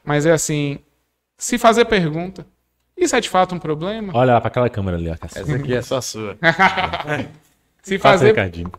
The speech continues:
Speaker 1: o ensinamento, a mensagem que eu quero deixar é assim: de fato, se fazer pergunta. É,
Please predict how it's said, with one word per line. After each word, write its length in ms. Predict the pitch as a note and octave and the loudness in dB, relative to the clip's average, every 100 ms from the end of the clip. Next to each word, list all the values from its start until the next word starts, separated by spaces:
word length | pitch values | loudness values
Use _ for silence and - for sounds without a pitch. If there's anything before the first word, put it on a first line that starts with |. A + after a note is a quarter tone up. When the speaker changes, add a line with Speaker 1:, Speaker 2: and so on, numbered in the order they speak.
| - - - | -20 -8 2
Speaker 1:
o 100 | E3+ | 2
ensinamento, 1000 | F3 F#3+ F3 E3 D#3+ E3 D#3+ D#3 C#3+ D3 | 2 0 0 0 -2 -4 -6 -4 -2 -2
a 80 | G3 | -2
mensagem 340 | C4 B3 F#3+ | -4 -2 -2
que 60 | F#3+ | -2
eu 40 | |
quero 180 | F3 E3+ | -4 -4
deixar 300 | E3 D#3 F3+ | -4 -6 -4
é 40 | F#3+ | -4
assim: 200 | - F3 | -6 -10
de 80 | |
fato, 240 | - F3+ F#3+ | -2 -2 -2
se 120 | G#3+ | -2
fazer 260 | G#3 G3 A3 | -2 -2 -4
pergunta. 640 | G#3+ E3+ D3+ D3+ D3+ C#3+ _ _ _ _ | -4 -4 -6 -8 -10 -16 _ _ _ _
É, 640 | D3+ D3 C#3 C#3 C3+ B2+ | -6 -2 0 -2 -4 -6